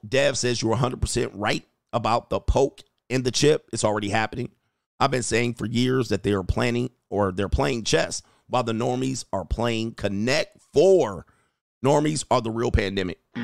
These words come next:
This is why I separate myself from normies. Okay, I try to move out into the country. I try to move out away from normies.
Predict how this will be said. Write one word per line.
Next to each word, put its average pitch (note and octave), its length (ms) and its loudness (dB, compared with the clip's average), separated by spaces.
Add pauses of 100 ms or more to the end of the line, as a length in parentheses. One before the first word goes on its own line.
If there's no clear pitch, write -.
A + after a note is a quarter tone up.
(1600)
This C#3+ 140 -2
is D3+ 100 -6
why C3+ 260 2
I A#2+ 40 -2
separate C3 500 -2
myself B2 560 0 (160)
from G#2+ 280 -4
normies. G#2 680 -6 (720)
Okay, G2 140 -6
I G2 100 -4
try A#2+ 200 0
to B2 100 0
move B2 260 0
out A2+ 260 0
into F2+ 200 -8
the E2 100 -10
country. A#2 760 -6 (460)
I G#2 40 -2
try A#2 200 0
to B2+ 80 0
move B2+ 200 0
out A2+ 160 2
away G#2+ 300 -2
from A#2 200 -4
normies. A#2 680 -4